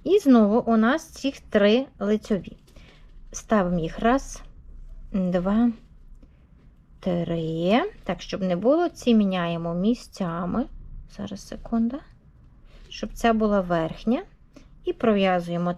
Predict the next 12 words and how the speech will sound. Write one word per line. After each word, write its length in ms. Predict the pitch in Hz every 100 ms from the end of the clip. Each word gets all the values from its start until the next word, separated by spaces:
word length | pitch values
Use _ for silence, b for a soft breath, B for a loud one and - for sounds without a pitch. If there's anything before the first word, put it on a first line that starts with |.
| -
три 360 | 214 202 185
разом 440 | 180 175 170 175 151
лицьовою 720 | 190 196 196 - 220 277 359 349 -
за 180 | - 196
нижні 380 | 185 185 175
стінки. 480 | 175 - 208 - - B B B -
Пров'язали 640 | 269 359 339 214 160 160
знову 440 | 180 220 247 214 208
раз, 400 | 214 254 - - - -
два, 380 | 190 180 175 175 - _ B B - -
три, 380 | - 185 190 226 277 - - - - - - -
чотири, 640 | - 277 311 240 202 202